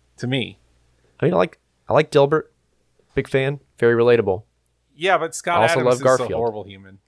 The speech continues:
Speaker 1: But I guess that doesn't really. He's not. He's
Speaker 2: I don't
Speaker 1: just,
Speaker 2: know anything about Scott Adams.
Speaker 1: the guy who writes Dilbert, he's just kind of a.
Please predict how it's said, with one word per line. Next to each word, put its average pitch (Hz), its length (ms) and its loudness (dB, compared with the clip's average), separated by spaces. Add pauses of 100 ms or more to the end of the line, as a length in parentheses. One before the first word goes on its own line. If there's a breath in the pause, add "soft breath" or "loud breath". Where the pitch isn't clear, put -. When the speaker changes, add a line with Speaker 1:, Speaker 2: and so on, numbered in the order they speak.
Speaker 1:
But 113 100 -8
I 113 60 -10
guess 110 160 -14
that 113 120 -10
doesn't 98 260 -14
really. 92 300 -20 (720)
He's 143 140 -12
not. 165 180 -6
He's 117 120 -12
Speaker 2:
I 101 40 -4
don't 107 80 0
Speaker 1:
just, 110 80 2
Speaker 2:
know 110 60 0
anything 117 160 -2
about 110 200 0
Scott 95 220 0
Adams. 85 380 -8 (320)
Speaker 1:
the 123 60 -20
guy 175 160 0
who 185 80 -2
writes 165 200 -6
Dilbert, 127 360 -6 (420)
he's 117 260 -18
just - 220 -16
kind 127 180 -4
of 110 120 -12
a. 101 120 -14